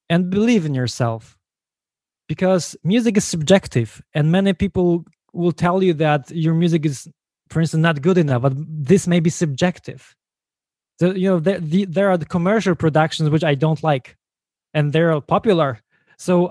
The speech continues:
I'm aware that I have my own taste. That's why if someone is starting, I think it's important to believe in yourself and give yourself time, that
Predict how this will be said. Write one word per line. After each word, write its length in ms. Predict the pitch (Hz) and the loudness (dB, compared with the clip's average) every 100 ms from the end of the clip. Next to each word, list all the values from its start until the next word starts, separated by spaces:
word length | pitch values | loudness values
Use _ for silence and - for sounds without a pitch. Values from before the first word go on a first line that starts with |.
| - 170 | -4 -2
I'm 180 | 170 | 0
aware 440 | 170 165 190 220 185 | 0 0 0 0 0
that 280 | 151 156 147 | -2 -2 -2
I 140 | 160 | -2
have 160 | 151 151 | 0 0
my 180 | 151 | -2
own 240 | 160 185 180 | -2 -2 -4
taste. 460 | - 170 131 - _ _ _ _ _ - | -4 -4 -4 -10 _ _ _ _ _ -10
That's 180 | 160 143 | -8 -2
why 260 | 180 180 - | 0 0 -2
if 220 | - 147 | -6 -6
someone 340 | - 202 196 160 | 0 0 2 0
is 100 | - | -4
starting, 500 | - 180 185 156 151 | -2 0 0 0 -2
I 60 | |
think 140 | 165 151 | -2 -2
it's 120 | 151 | 0
important 880 | 160 143 156 196 - 135 127 - - _ _ _ _ - | -2 0 2 2 0 -6 -8 -14 -20 _ _ _ _ -8
to 540 | 160 151 143 139 135 - - 135 | -2 2 2 2 -2 -6 -18 -8
believe 360 | 147 165 196 170 | -2 2 2 0
in 60 | |
yourself 520 | 151 143 - 160 165 | -2 -2 0 0 0
and 180 | 165 151 | -2 -4
give 220 | 143 165 | 0 0
yourself 380 | 156 - 147 - | 0 -2 -2 -4
time, 560 | - - 160 147 120 113 _ _ _ _ _ | -8 -2 0 2 -2 -6 _ _ _ _ _
that 340 | 135 143 139 | -6 -4 -6